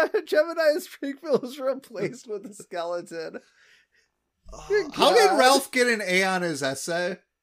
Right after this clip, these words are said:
Speaker 1: I don't know. Wiggum didn't write it for him, that's for sure.
Speaker 2: I'm pretty sure it was the mom.
Speaker 1: Yep. And Hurlbut tells Wiggum that the skeleton is Jebediah. <laughs>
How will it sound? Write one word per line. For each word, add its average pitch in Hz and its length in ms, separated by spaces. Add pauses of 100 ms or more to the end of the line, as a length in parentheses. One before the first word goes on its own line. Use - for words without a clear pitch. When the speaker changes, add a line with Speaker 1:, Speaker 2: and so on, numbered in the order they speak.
(160)
Speaker 1:
I 247 160
don't 208 300
know. 185 560 (380)
Wiggum 196 280
didn't 147 180
write 143 220
it 143 120
for 156 260
him, 156 60
that's 196 240
for 135 120
sure. 139 400 (240)
Speaker 2:
I'm 269 240
pretty 214 300
sure 190 300
it 170 80
was 180 200
the 139 100
mom. 127 500 (440)
Speaker 1:
Yep. 147 320 (640)
And 185 320
Hurlbut 269 500
tells 220 280
Wiggum 175 480 (340)
that 170 160
the 170 100
skeleton 247 600
is 185 240
Jebediah. 160 920
<laughs> - 40